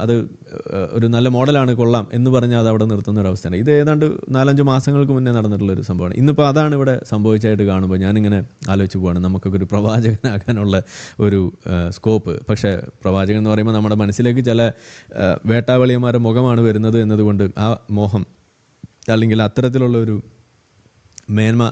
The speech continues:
നടിക്കാനുള്ള, ആ, ആ പൂതി അങ്ങ് കെട്ടുപോയി. അതുകൊണ്ട് ഞാൻ പിന്നെ <laughs> വേണ്ടാന്ന് വെച്ചു. ഏതായാലും ഇതാണ് അവസ്ഥ. പക്ഷെ അപ്പോഴും ഞാൻ ഇപ്പോൾ നമ്മൾ ബ്രെയിൻ സർജറി എന്ന് പറഞ്ഞിട്ട് നമ്മളുടെ എസൻസിൻ്റെ ഒരു പരിപാടി വരുന്നുണ്ട്. ഇതേപോലെ ലിറ്റ്മസിൻ്റെ പ്രചരണാർത്ഥം നമ്മൾ പല വേദികളിലേക്ക് നമ്മൾ പോവുകയും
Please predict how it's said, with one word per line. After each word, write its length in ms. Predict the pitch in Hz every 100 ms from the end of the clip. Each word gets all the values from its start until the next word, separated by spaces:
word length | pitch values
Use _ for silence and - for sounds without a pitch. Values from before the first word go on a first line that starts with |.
| 110
നടിക്കാനുള്ള, 520 | 104 104 107 104 98 101 - - 98
ആ, 20 | 104 - 107
ആ 20 | 101 - -
പൂതി 240 | 123 139 113
അങ്ങ് 140 | 104 98
കെട്ടുപോയി. 360 | 92 107 101 - 104
അതുകൊണ്ട് 240 | 120 127 123
ഞാൻ 80 | 104
പിന്നെ 180 | 104 95 - -
<laughs> 280 | - - 104
വേണ്ടാന്ന് 380 | 92 107 104 104
വെച്ചു. 160 | - - - - - -
ഏതായാലും 300 | 131 151 147
ഇതാണ് 260 | 156 165 170 156 - - 110
അവസ്ഥ. 280 | 104 - -
പക്ഷെ 160 | 131 156
അപ്പോഴും 260 | 147 175 190 180
ഞാൻ 140 | 170 135
ഇപ്പോൾ 180 | 135 123 120
നമ്മൾ 160 | 123 113
ബ്രെയിൻ 180 | 120 135 135
സർജറി 280 | 131 127 127
എന്ന് 120 | 123
പറഞ്ഞിട്ട് 280 | 113 107 113 110
നമ്മളുടെ 280 | 104 101 101
എസൻസിൻ്റെ 400 | 110 101 110 104
ഒരു 80 | 101 104
പരിപാടി 320 | 95 95 98
വരുന്നുണ്ട്. 320 | 90 92 87 90
ഇതേപോലെ 360 | 95 95 95 90 - - - 110
ലിറ്റ്മസിൻ്റെ 460 | 110 113 110 110
പ്രചരണാർത്ഥം 680 | 104 98 101 98 92 101 101
നമ്മൾ 160 | 92 92 98
പല 120 | 95 95
വേദികളിലേക്ക് 460 | 95 95 92 92 95
നമ്മൾ 140 | 92 90 92
പോവുകയും 340 | 90 95